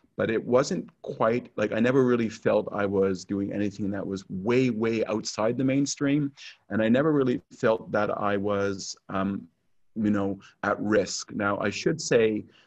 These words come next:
um, as I got older, uh, and, uh, and, um, I don't know what it was like for you. You grew up in, in California. Is that, is that right, Steve?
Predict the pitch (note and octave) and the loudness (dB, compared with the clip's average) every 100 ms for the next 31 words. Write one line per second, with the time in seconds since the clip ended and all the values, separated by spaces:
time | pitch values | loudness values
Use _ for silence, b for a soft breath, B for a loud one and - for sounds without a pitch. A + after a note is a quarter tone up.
0 | b F#2+ G2 G2 G#2 - G#2 A2 G#2 G2+ | b -2 0 0 -2 -4 -2 0 0 0
1 | - B2 A2+ G#2 G2+ G2+ G2+ - G2 G2 | 0 0 0 2 2 0 -4 -6 -4 -4
2 | G2 G2 - - G2+ G2+ - - G2+ G2+ | -4 -8 -8 -8 -6 -4 -6 -6 -2 -2
3 | G#2 - - G2+ G2 G2 E2 A#2 C#3+ C3 | -4 -6 -4 0 0 -4 -4 2 4 6
4 | A#2 A2+ A2+ G2 - A#2 A#2 G#2+ G#2+ G2+ | 6 4 2 -2 -2 -2 2 2 0 0
5 | A2+ G#2+ G#2 G2 G2+ G2+ G2+ G2 G#2+ G2+ | 0 0 0 -2 -4 -6 -6 -4 -2 -4
6 | G2+ G#2 A2+ B2+ C3 G#2+ A2+ G#2+ G#2 A2 | -4 -4 -2 -2 -2 -4 -4 -4 -6 -4
7 | G2+ A2 A#2+ - C#3 | -4 -4 -6 -4 -4